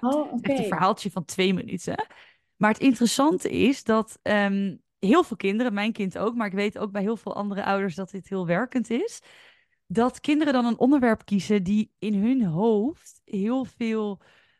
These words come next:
Speaker 2: ehm, indruk maakt of wat heel erg speelt bij hun.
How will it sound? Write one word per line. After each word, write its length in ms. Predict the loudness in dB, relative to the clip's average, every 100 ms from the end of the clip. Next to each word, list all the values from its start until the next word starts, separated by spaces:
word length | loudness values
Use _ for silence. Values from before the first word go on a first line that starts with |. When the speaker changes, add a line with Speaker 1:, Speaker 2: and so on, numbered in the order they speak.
| _
Speaker 2:
ehm, 260 | -2 -2 -2
indruk 400 | -2 0 0 -2
maakt 400 | -6 -8 -12 -10
of 80 | -2
wat 140 | 2
heel 120 | 4 2
erg 120 | 0
speelt 580 | -6 -2 0 0 -2 -8
bij 220 | -6 -4
hun. 360 | -4 -4 -6